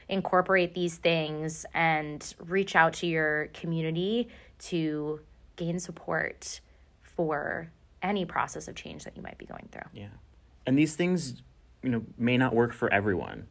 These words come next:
Speaker 2: As you're saying, you'll find the ones that work best for you. And so, uh, the list that we went over, if you find that none of those work best, it
Speaker 1: Mm.
Speaker 2: doesn't mean, again,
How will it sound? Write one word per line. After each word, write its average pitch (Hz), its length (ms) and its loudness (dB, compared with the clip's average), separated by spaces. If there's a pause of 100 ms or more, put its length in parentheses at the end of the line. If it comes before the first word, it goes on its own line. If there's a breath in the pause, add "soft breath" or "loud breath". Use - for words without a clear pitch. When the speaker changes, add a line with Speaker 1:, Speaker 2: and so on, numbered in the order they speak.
(140)
Speaker 2:
As 92 160 -8
you're 95 60 -6
saying, 92 380 -6
you'll 92 140 -2
find 95 320 -2
the 95 60 0
ones 92 240 -2
that - 100 -4
work 95 160 -2
best 85 220 -4
for 95 100 -6
you. 90 200 0
And 98 120 -2
so, 90 300 -2 (680 soft breath)
uh, 110 240 8 (100)
the 110 180 0
list 101 240 2
that 110 160 2
we 101 120 0
went 101 180 4
over, 92 260 2
if 120 160 2
you 107 60 -2
find 95 280 0
that 95 120 -2
none 92 180 0
of 107 120 -4
those 135 420 2
work 135 180 0
best, 156 380 2
it 92 80 -2
Speaker 1:
Mm. 90 40 -4
Speaker 2:
doesn't 113 300 6
mean, 101 300 0
again, 92 500 0